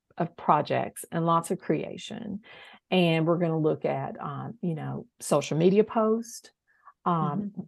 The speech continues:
Speaker 1: ha-, compiling some videos using their clips and maybe even some imported clips of, uh, that students have made themselves, just, you know, little snippets. We're definitely gonna take, um, a good look at making presentations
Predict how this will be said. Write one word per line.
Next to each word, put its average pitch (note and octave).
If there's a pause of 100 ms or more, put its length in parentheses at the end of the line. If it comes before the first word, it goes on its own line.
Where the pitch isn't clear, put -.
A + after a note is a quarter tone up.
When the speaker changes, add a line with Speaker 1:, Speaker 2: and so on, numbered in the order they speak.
Speaker 1:
ha-, - (280)
compiling F#3+
some D3+
videos G3+
using F3+
their E3+
clips C4+
and E3+
maybe F#3+
even G#3
some F#3
imported B3
clips - (540)
of, F#3
uh, E3+
that F3
students F#3
have F#3
made E3+
themselves, G3+
just, G3+
you F3+
know, D#3
little D3
snippets. G#3+ (400)
We're F#3+
definitely G#3+
gonna F3+
take, E3+
um, D#3 (140)
a E3
good F3+
look F3+
at C#3+
making E3
presentations A3